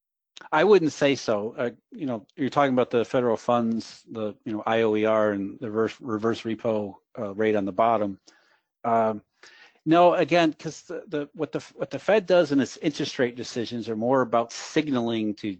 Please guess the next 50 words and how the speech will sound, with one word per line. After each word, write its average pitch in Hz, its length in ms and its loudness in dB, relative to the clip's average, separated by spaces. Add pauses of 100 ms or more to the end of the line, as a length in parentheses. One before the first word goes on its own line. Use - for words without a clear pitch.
you 120 120 -6
know, 101 160 -8 (100)
the - 60 -14
public - 580 -6 (240)
and 110 280 -6
to 101 260 -6
business 110 500 -4
owners 92 300 -12
than 113 140 -4
it 104 120 -4
is 113 260 0
anything 117 380 -4
with 104 140 -6
effective - 480 -6
liquidity. 98 520 -6 (540)
Um, 104 320 -6 (320)
when 120 60 -8
the 117 40 -6
Fed 175 360 0
increases 151 600 0
interest 131 320 -2
rates, 127 200 2
all 143 240 4
it's 139 160 -2
really 139 280 4
doing 107 360 -2
is 110 140 -12
it's - 180 -20
not 147 160 0
really 131 200 0
affecting 117 440 -4
how, 101 340 -2 (360)
how 113 160 -4
the 101 80 -12
repo 127 340 0
market 101 300 -4
works. 104 280 -10
The 95 60 -18
repo 110 260 -6
market 107 300 -2
adjusts 101 380 -8
to 104 100 -14
whatever 101 260 -4
nominal 98 380 -6
level. 113 400 -2
It's, - 120 -6
it's - 200 -4
a 117 60 -6
signal 160 480 0
to 117 440 -2